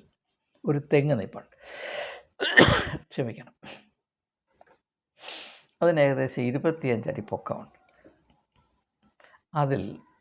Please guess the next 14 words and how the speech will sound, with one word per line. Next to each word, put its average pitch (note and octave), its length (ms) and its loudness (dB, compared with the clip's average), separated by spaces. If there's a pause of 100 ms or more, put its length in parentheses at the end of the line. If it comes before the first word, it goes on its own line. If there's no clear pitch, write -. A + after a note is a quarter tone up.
തേങ്ങ B2 360 6 (320)
വിളഞ്ഞു G2+ 300 -2
നിൽപ്പുണ്ട്. - 440 -12 (2250)
ആ A#3+ 80 4 (140)
തെങ്ങിനെ D#3 320 6
നമുക്ക് A#2+ 260 2
ഇന്ത്യ A#2+ 260 4
മഹാരാജ്യത്തോട് G2+ 920 0 (420)
ചിന്തി-, - 320 -6 (160)
ഏ, A#2 40 2 (340)
സ്-, - 100 -18 (220)
സ്-, - 180 -20 (200)
താരതമ്യപ്പെടുത്താം. G2+ 680 -2 (2500)
എനിക്ക് F#3+ 380 6